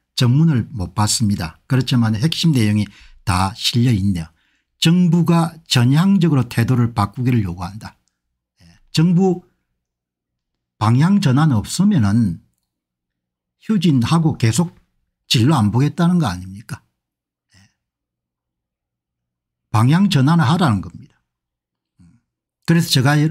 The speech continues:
뭐라고 이야기합니까? 장관이 자기가 결정했다고 이렇게 이런 자백을 했으니까 두 사람 목 자르고 모두 원위치 시키고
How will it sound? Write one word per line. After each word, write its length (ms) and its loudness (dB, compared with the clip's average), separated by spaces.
뭐라고 380 0
이야기합니까? 680 -2
장관이 460 2
자기가 400 0
결정했다고 680 0
이렇게 220 -6
이런 240 -2
자백을 440 0
했으니까 640 -4
두 120 0
사람 260 2
목 200 -2
자르고 580 0
모두 320 2
원위치 400 2
시키고 580 -4